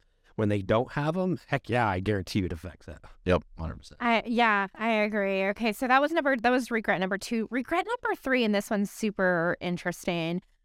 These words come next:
Speaker 3: was bad timing. Twenty-five percent wish they had listed their home at a different time.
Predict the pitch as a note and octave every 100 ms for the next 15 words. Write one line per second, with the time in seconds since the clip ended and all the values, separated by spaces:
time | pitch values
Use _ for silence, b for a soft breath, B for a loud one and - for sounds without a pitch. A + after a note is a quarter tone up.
0 | _ G3 G3+ G3+ F#3 F#3 F#3+ G3+ A#3 A#3
1 | - F3+ F3 E3+ D3 D3 D3+ - - B3
2 | B3 G#3+ A3 - A3 E4 - G#3 G#3+ -
3 | G#3 F#3+ F3+ - _ _ - C4 D4 C4
4 | G#3+ G3 - F3+ E3 D3+ - F#3+ - -
5 | C4+ B3+ - -